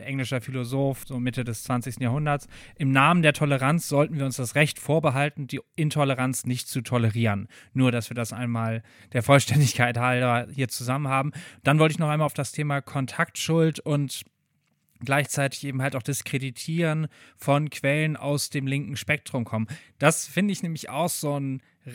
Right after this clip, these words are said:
relativ, äh, schäbigen Vorwurf, ehrlich gesagt, wenn man den Quellen aus dem linken Spektrum eben halt die Glaubwürdigkeit aberkennt, weil sie irgendwie aus dem linken Spektrum kommt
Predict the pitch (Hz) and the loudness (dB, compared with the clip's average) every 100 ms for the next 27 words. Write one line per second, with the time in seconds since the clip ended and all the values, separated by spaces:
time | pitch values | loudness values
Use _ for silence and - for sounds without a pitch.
0 | 123 143 175 202 196 - - 175 180 - | -4 0 0 0 -2 -6 -8 -6 -6 -6
1 | - - - _ _ _ - 156 151 147 | -12 -18 -20 _ _ _ -8 -2 0 0
2 | 143 143 127 131 - - 170 185 180 165 | -2 -4 -8 -8 -4 0 0 -2 -4 -6
3 | - 139 151 170 208 208 196 175 196 190 | -6 -4 -2 0 2 2 0 -6 -6 -6
4 | - 190 175 180 185 - 151 156 156 151 | -8 -10 -4 -2 -2 -4 -2 0 0 -2
5 | 156 151 - _ _ _ - 147 147 143 | -4 -8 -14 _ _ _ -4 -2 0 -2
6 | 143 - - 160 - 147 180 208 185 165 | -4 -8 -16 -20 -2 2 4 4 2 0
7 | 170 - 151 165 170 165 - 165 170 - | -2 -2 -4 -2 -4 -4 -4 -2 -2 -2
8 | 156 147 131 147 147 127 139 135 131 156 | -4 -4 -4 -6 -6 -4 -4 -4 -2 -2
9 | 180 143 120 127 120 113 131 123 - 160 | 0 -4 -4 -4 -4 -6 -8 -6 -4 -4
10 | 143 131 175 160 160 151 165 160 139 139 | 0 0 2 0 -2 -2 -4 -4 -4 -6
11 | 143 131 151 - - - 175 - 143 123 | -6 -4 -6 -6 -8 -6 -6 -6 -8 -6
12 | 123 175 | -2 -2